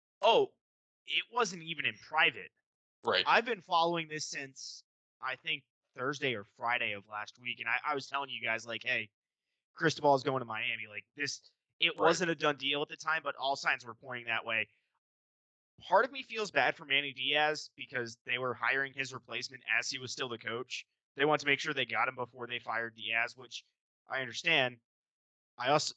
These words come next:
Speaker 1: but I feel bad for him. But at the same time, dude, you saw the season you had. You had to expect this was coming.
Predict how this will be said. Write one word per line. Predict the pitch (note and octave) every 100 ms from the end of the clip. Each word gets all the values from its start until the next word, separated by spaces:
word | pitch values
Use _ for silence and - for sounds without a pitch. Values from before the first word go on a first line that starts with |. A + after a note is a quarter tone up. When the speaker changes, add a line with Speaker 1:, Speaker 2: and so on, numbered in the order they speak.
| _
Speaker 1:
but | B2+
I | A2
feel | - B2
bad | F2+ D#3 G3
for | - A2+
him. | G#2+ _ -
But | F3
at |
the | F#3
same | - G3 E3
time, | E3 D3 A2
dude, | C#3 A#2+ -
you | C3
saw | D3 - D#3 D3+
the | C#3 A2
season | - F#3+ E3+ G#2 F#2+
you | F2
had. | G2 E2
You | A#2 - -
had | A3 A3
to | - A#2+
expect | G2+ - B2+ -
this | A2
was | D#2+ -
coming. | A2+ G2+